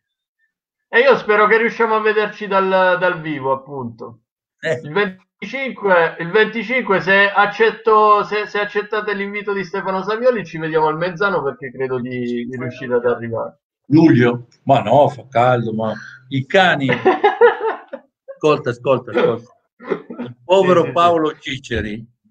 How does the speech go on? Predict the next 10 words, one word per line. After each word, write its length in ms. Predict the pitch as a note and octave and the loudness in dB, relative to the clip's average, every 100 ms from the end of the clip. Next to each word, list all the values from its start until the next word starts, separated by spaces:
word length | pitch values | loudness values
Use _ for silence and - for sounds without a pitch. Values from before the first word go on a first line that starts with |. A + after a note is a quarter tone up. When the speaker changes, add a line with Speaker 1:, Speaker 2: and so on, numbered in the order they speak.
| _ | _
Speaker 2:
predicava 760 | - D3+ D#3 D3+ D3 E3 E3 C#3 | -4 -2 -2 -6 -2 0 0 -2
sempre 580 | - C3+ B2 A2+ G#2 - _ _ _ | -4 -4 -4 -6 -14 -20 _ _ _
che 100 | - | -6
il 100 | B2+ | -4
mese 360 | B2+ D#3 C#3 C#3+ | -2 -4 -4 -6
di 140 | B2+ | -6
luglio, 640 | B2+ B2+ A#2 G#2 G#2 G#2+ - _ _ | -4 -2 -2 -2 -4 -8 -16 _ _
quando 320 | B2+ C3+ A#2+ | -4 -2 -4
fa 180 | - - | -6 -10
caldo, 600 | A2+ G#2+ F#2+ F#2+ G2 | -6 -6 -6 -14 -20